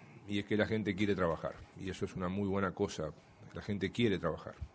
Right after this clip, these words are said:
Los estudiantes quieren inscribirse para Yo Estudio y Trabajo, la gente quiere trabajar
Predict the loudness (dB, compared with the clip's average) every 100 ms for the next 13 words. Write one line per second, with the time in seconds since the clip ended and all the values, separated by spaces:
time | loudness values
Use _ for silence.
0 | -12 -12 -4 -4 0 4 6 4 2 0
1 | -2 -4 0 0 0 -2 2 6 6 6
2 | 4 4 4 4 4 6 8 8 6 2
3 | 0 2 0 0 -2 0 2 2 0 6
4 | 4 4